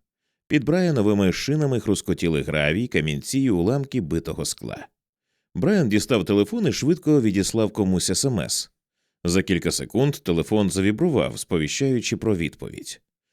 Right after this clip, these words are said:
Брайан повернув телефон до своєї куртки. Ще двічі об'їхав завод.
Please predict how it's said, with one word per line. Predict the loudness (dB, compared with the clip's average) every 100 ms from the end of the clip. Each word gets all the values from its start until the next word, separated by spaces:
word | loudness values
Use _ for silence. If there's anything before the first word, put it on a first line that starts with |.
| _ _
Брайан | -4 0 2 2
повернув | 0 0 0 -2
телефон | 0 -2 -2 -2 -2
до | -2 -2
своєї | -2 0 0 0
куртки. | -2 -6 -6 -10 -16 -16 _ _ _ _ _ _
Ще | -2 0
двічі | 0 -2 0
об'їхав | 0 0 -2 -2 -2
завод. | 0 -2 -4 -14